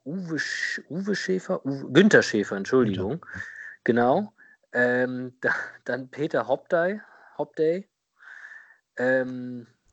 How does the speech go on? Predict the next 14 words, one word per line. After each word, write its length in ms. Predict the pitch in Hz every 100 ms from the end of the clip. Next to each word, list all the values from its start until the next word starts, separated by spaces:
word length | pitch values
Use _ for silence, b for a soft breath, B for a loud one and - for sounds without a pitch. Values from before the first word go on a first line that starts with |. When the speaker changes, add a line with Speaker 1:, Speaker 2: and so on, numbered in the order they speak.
| -
Speaker 1:
mit 180 | 123 127
Gelb-Rot 440 | 127 131 123 147 120
Michael 400 | 143 139 127 123
Morata, 1040 | 120 107 - 117 147 - - 156 156 156
genau, 300 | - 117 127
den 100 | 117
hatte 120 | 131
ich 80 | 131
schon 140 | 131
erwähnt. 720 | 120 107 110 117 151 175 - - b b b b b b b
Rob 280 | - 139 165
Maas, 480 | 127 120 143 190 -
der 180 | 123 120
Holländer. 560 | 143 160 156 156 170